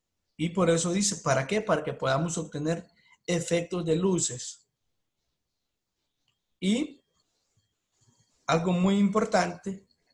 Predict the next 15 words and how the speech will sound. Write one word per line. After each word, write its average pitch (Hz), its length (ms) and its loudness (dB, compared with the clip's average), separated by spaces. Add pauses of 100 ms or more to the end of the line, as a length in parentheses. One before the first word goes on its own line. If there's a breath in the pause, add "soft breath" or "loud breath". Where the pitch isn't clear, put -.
(720)
es 156 140 -4
que - 80 -6
ustedes 185 300 0
ya 156 100 4
lo 160 60 6
han 190 120 4
experimentado 190 800 0
con 170 120 0
la 185 120 0
témpera. 170 500 -2
La 135 140 -4
témpera 139 300 0
se 151 120 -2
seca 131 280 -2
rápido. 131 500 -4